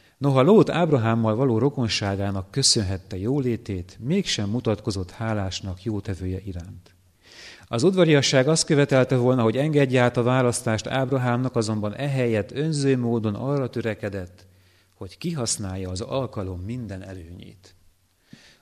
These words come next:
Ugye milyen érdekes ez, hogy van egy Lót, aki annak köszönheti a gazdagságát, hogy ő Ábrahámmal él, és az Ábrahámnak nyújtott áldásokat is elnyeri.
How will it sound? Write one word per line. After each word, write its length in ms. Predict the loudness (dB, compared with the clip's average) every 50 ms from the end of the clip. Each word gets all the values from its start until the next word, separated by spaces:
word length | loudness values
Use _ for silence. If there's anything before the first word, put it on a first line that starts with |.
| _
Ugye 140 | -14 -12 -8
milyen 220 | -6 -6 -4 -4 -2
érdekes 500 | -4 -4 -2 -4 -6 -4 -6 -6 -4 -4
ez, 240 | -2 0 0 0
hogy 200 | 0 0 -2 0
van 160 | 0 0 2 2
egy 220 | 2 0 -2 -4
Lót, 540 | 0 4 4 6 6 6 4 4 0 -4 -14 -20 -8 -2
aki 280 | -2 -2 0 0 -2 0
annak 440 | 2 4 4 4 4 4 2 2 0
köszönheti 540 | 0 2 2 2 4 2 2 2 2 2 0
a 60 | 2
gazdagságát, 760 | 2 2 0 2 0 -2 -2 -2 -2 -2 -2 -2 -2 -4 -4
hogy 160 | -6 -6 -6 -6
ő 80 | -6 -4
Ábrahámmal 760 | -4 -4 -4 -4 -4 -4 -4 -4 -6 -8 -8 -8 -8 -8 -8
él, 340 | -8 -8 -8 -6 -6 -6 -6
és 140 | -6 -8
az 100 | -8 -10
Ábrahámnak 680 | -8 -8 -8 -8 -8 -8 -8 -8 -10 -12 -14 -16 -18 -20 _ -20 -20 -20 -20 _ _
nyújtott 440 | -6 -4 -4 -4 -4 -6 -10 -10 -8
áldásokat 840 | -8 -6 -4 -4 -4 -4 -4 -6 -6 -6 -8 -8 -10 -10 -12 -12
is 140 | -10 -12 -12
elnyeri. 540 | -12 -12 -12 -12 -12 -12 -14 -14 -14 -16